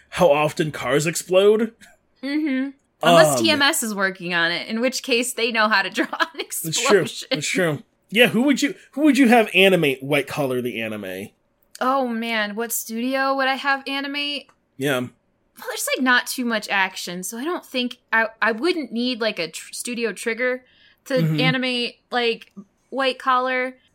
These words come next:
Speaker 2: Uh, <laughs> I'm trying to think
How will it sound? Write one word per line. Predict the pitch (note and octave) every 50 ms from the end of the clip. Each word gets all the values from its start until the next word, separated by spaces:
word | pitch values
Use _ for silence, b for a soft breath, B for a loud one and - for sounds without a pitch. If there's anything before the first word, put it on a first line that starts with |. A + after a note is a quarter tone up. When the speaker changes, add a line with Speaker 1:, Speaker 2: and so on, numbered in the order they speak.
| _ -
Speaker 2:
Uh, | A3+ B3+ B3+ C4 C4 B3+ B3+ B3+ B3 B3 A#3+ B3 B3 B3 B3 B3 B3 A#3+
<laughs> |
I'm | - _ _ _ _ _ _ - - - - - - _ _ _ _ _ _ -
trying | - - - - C4+ A4 C#5 F#4
to | A3+ -
think | - _ _ B3+ C#4 E4+ D4 F#3+ F#3 _ -